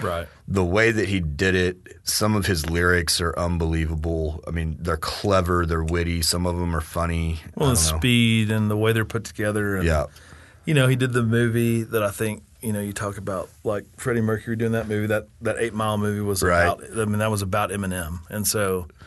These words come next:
Speaker 1: like, to see where he came from, to come from Detroit, to build that following. And you're, and you think about it, it's not, now you can build a following pretty quick on the internet. If
Speaker 2: Mm-hmm.
Speaker 1: Eminem would have come along right now,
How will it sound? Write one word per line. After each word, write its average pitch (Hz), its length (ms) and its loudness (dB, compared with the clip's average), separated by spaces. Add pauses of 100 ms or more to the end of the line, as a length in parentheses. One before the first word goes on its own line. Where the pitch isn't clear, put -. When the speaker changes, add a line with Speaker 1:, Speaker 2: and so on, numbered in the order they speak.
(540)
Speaker 1:
like, 107 220 0
to 113 100 -2
see 135 180 2
where 123 160 6
he 120 80 4
came 117 240 2
from, 113 240 0
to 101 60 -4
come 120 200 0
from 110 220 -4
Detroit, 110 500 -2
to 101 80 -8
build 110 480 2
that 107 280 0 (1040)
following. 104 760 0
And 131 100 2
you're, 151 240 2
and 143 120 2
you 120 60 0
think 160 200 2
about 113 200 2
it, 104 80 0
it's 107 200 0
not, 147 220 2 (680)
now 185 160 4
you 170 120 4
can 135 80 4
build 117 180 2
a - 20 -4
following 117 240 2
pretty 101 180 -4
quick 110 220 0
on 98 80 0
the 98 80 -2
internet. 85 320 -4 (180)
If 101 220 2
Speaker 2:
Mm-hmm. 139 40 4 (140)
Speaker 1:
Eminem 151 240 6
would 123 60 6
have 110 80 2
come 131 180 2
along 117 180 4
right 95 180 0
now, 135 400 2